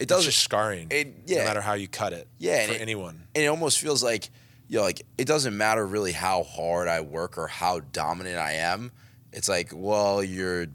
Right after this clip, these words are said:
Speaker 2: just a face-off guy still.
Speaker 1: You know, you know, it, it's, it's kind of like, um, you know, I, I know this is an open wound too, because people will say face-off players are like place kickers. But let me, let me say this. Bill Belichick, who's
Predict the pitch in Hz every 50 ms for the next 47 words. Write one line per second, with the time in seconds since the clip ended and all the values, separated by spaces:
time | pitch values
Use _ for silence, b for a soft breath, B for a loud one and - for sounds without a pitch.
0 | - - - - - 101 90 - - 87 82 85 87 85 78 76 71 - - 60
1 | - - - 69 - - - - - - 123 135 147 151 147 143 117 117 120 127
2 | 135 139 139 139 131 127 135 127 123 - - 151 - - - 160 185 233 220 147
3 | 135 113 107 - - - - - - 107 104 98 92 90 87 85 82 82 - -
4 | - - - 113 113 107 107 107 113 117 120 - 117 117 117 120 110 117 117 -
5 | 127 107 95 107 104 104 104 - 107 98 98 95 98 98 95 95 - - 143 135
6 | 117 104 107 104 - 107 101 92 - - - 113 92 - 98 95 98 - - 113
7 | 104 98 - - 113 104 - - 107 95 - - 107 95 92 - 98 90 90 90
8 | - - - - 117 117 - - - - 90 - 87 82 80 82 - - B B
9 | B B B B B - 117 107 98 92 - - b b b b b b b b
10 | b - - 120 139 139 117 123 147 156 139 - - - 139 127 110 98 101 110
11 | 95 - - - - - - - - 98 143 160 180 139 107 117 113 131 135 127
12 | - - - 85 73 - - - - - - - - - - - - - - -
13 | - - - - - - - - - - - 101 95 90 87 - - - -